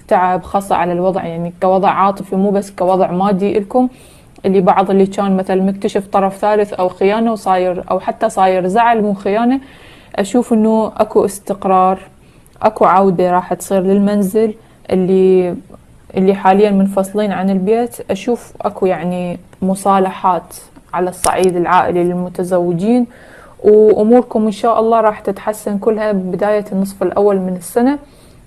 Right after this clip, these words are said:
ممكن أول ثلاثة أشهر تبلش تبين وياكم هاي المعالم، بعدها أشوف أموركم مستقرة. ننتقل إلى النصف الثاني من السنة.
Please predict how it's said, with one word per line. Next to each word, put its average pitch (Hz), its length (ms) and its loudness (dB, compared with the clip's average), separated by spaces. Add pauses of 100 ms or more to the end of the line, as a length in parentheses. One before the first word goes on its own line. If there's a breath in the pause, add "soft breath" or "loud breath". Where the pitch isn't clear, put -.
ممكن 226 300 0
أول 208 340 2
ثلاثة 208 300 -4
أشهر 220 280 -2
تبلش 196 480 -2
تبين 190 400 -2
وياكم 185 380 -6
هاي 190 220 -4
المعالم، 185 520 -4
بعدها 202 420 -2 (340 loud breath)
أشوف 208 280 -4
أموركم 202 460 0
مستقرة. 190 640 -4 (580 loud breath)
ننتقل 220 480 2
إلى 226 160 2
النصف 233 340 -2
الثاني 226 500 0 (3000 soft breath)
من 208 160 2
السنة. 208 520 -2